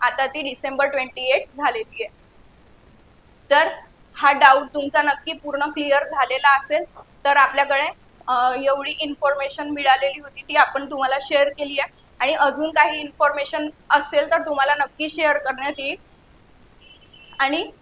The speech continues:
व्हिडिओ आवडला असेल तर व्हिडिओला लाईक करायचं आहे. तसेच तुम्हाला बॅच जॉईन करायची असेल तर कॉन्टॅक्ट करायचा आहे ऐंशी दहा पंचेचाळीस सत्याहत्तर साठ. ह्या नंबरवरती कॉन्टॅक्ट करू शकता. अधिक माहिती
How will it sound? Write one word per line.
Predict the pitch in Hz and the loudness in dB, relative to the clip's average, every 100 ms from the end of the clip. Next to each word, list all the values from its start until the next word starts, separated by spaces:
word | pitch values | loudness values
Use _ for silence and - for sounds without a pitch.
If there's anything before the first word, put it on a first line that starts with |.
| - - | -20 -12
व्हिडिओ | 262 285 285 | -8 0 2
आवडला | - 277 277 294 | 6 6 4 4
असेल | 294 311 311 | 2 2 -2
तर | 320 | -2
व्हिडिओला | 294 262 269 277 | -2 -2 2 2
लाईक | 262 254 - | 2 0 -2
करायचं | 294 285 269 311 | 0 2 2 4
आहे. | 294 302 359 - _ - | 4 4 -2 -6 _ -2
तसेच | 277 302 302 | -2 -2 -4
तुम्हाला | 302 285 | 0 2
बॅच | 277 277 285 277 | 6 6 4 -2
जॉईन | 269 285 | -2 0
करायची | 302 285 277 - 302 | 0 2 0 0 0
असेल | 277 277 277 - _ _ _ _ - | 0 2 -2 -2 _ _ _ _ 2
तर | 285 - - - _ _ - | 6 6 2 -12 _ _ 4
कॉन्टॅक्ट | 277 277 294 302 | 4 4 -2 2
करायचा | 285 269 262 269 | 2 2 4 2
आहे | 254 302 - - _ - | 4 0 -4 -14 _ -6
ऐंशी | 262 269 311 | -6 -6 -4
दहा | 285 277 285 | 2 2 2
पंचेचाळीस | 311 302 277 269 269 262 320 | 0 0 -6 -2 -2 -2 -4
सत्याहत्तर | 294 - 254 254 294 - | -6 0 -2 0 -2 -2
साठ. | - 220 - _ _ - | 2 2 0 _ _ -4
ह्या | 285 | 0
नंबरवरती | 294 294 294 285 285 | 0 2 2 2 -2
कॉन्टॅक्ट | 311 285 277 277 285 | -2 -2 0 -4 0
करू | 285 294 | 0 0
शकता. | 311 - 311 285 269 | -6 -4 -2 0 -2
अधिक | 262 285 | -4 -6
माहिती | 294 285 285 - | 0 0 0 -8